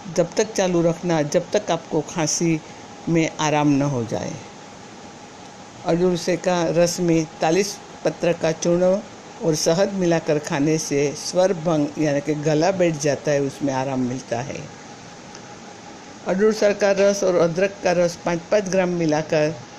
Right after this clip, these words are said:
तीन-तीन घंटे में पिलाने से चालीस दिन में अस्थमा भी ठीक हो सकता है। इसलिए खांसी में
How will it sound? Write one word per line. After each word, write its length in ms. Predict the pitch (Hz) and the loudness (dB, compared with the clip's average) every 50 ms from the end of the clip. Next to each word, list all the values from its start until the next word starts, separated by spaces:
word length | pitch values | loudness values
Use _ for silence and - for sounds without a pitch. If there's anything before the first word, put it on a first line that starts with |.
| - - - | -18 -8 -2
तीन-तीन 420 | - 196 196 190 196 233 226 220 196 | 0 0 0 2 2 2 2 4 4
घंटे 300 | 196 180 175 170 170 165 | 4 4 4 4 4 4
में 180 | 165 165 160 | 4 4 2
पिलाने 520 | 151 - - 151 156 160 160 160 156 156 151 | 2 0 2 2 4 4 4 4 4 2 2
से 340 | - - 151 143 143 143 147 - | 0 0 0 0 0 -2 -4 -2
चालीस 380 | - 160 160 175 196 208 208 202 | 0 0 2 2 2 0 0 2
दिन 160 | 196 170 160 | 2 2 4
में 160 | 156 156 156 | 4 2 0
अस्थमा 500 | - - 165 - - - 175 165 165 156 | 0 -2 -4 -2 0 0 2 2 2 0
भी 160 | 147 147 156 147 | 0 0 0 -2
ठीक 280 | - - - 139 123 - | -2 -4 -6 -6 -4 -4
हो 160 | 156 143 127 | -4 -4 -4
सकता 400 | - - - - - - - - | -6 -8 -10 -12 -12 -14 -16 -16
है। 100 | - - - - - - - - - - - - - - - - - - - - - - - - - - - - - - - | -14 -14 -14 -16 -16 -18 -18 -18 -18 -18 -18 -18 -18 -18 -18 -18 -18 -18 -18 -18 -18 -18 -18 -18 -18 -18 -18 -18 -16 -10 -8
इसलिए 560 | 185 165 - - 180 180 170 170 170 175 175 170 - - - - - - - - | -8 -8 -6 -4 0 2 4 4 4 2 0 -2 -4 -10 -16 -18 -18 -14 -12 -8
खांसी 400 | - - 185 185 185 - 214 202 | -4 -2 -2 -2 0 0 2 2
में 340 | 202 196 202 196 196 190 | 2 2 2 0 -2 -2